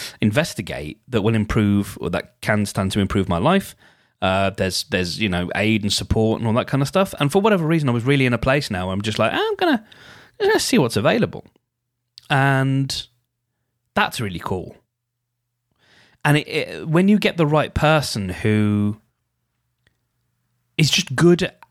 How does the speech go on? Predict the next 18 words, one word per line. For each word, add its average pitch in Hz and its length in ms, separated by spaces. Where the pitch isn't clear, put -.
asking 151 380
questions 170 460
and 147 140
good 185 220
at, - 160
like, 160 300
nav-, 170 360
<sighs> - 1600
understanding 190 680
the 151 60
person 139 600
behind 107 440
the, 101 460
I - 760
wouldn't 381 180
necessarily 113 260
say - 160
patient, - 720